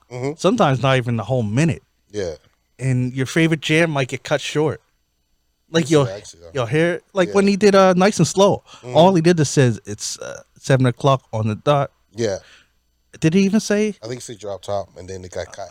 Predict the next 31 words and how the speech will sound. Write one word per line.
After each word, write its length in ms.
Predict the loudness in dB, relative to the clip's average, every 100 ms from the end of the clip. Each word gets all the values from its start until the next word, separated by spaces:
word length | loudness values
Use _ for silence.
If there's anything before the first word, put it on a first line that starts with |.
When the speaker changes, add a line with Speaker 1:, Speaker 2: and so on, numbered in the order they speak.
| -4 -2
Speaker 2:
Okay. 320 | 0 0 -2 -6
So, 220 | 0 2
Speaker 1:
Yeah. 240 | 2 2 0
Speaker 2:
yeah, 40 | -6 _ _ -6
I 100 | -2
didn't 200 | -2 0
even 100 | 0
know 140 | 0
if 80 | 0
he 60 |
got 220 | -2 -2 -4
all 140 | -2 0
the 60 |
way 120 | 0 -2
to 100 | -4
the 80 | -2
drop 240 | -2 0
top, 200 | -2 0
but 160 | 0 0
that's 220 | 0 0
all. 380 | -2 -4 -6 -20
Speaker 1:
Mm. 340 | -20 -20 -20 _ _ _ -6
Speaker 2:
I 40 |
was 120 | -2 2
like, 120 | 2
"How 80 | 2
you 100 | 2
gonna 160 | 0
set 240 | -2 -4 -2
that 160 | -4
up?" 180 | -4